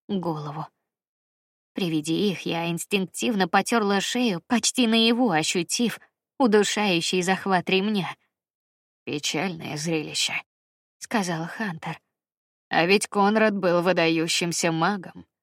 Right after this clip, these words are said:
Его исследования спасли сотни тысяч жизней. В какой момент он превратился в существо, живущее здесь и убивающее невинных?"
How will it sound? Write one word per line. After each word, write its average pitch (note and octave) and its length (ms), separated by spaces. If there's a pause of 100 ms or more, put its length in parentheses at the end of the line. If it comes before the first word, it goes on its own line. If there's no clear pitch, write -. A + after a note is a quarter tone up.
(460)
Его G#3+ 300 (120)
исследования E3+ 840
спасли G3+ 420
сотни A#3+ 560
тысяч A3 420
жизней. E3 540 (1040)
В - 80
какой F#3+ 380
момент C4 500
он D#3+ 140
превратился F3+ 720
в - 40
существо, F3+ 720
живущее G3 680
здесь F#3+ 520 (320)
и A#3 160
убивающее G#3+ 840
невинных?" G3+ 760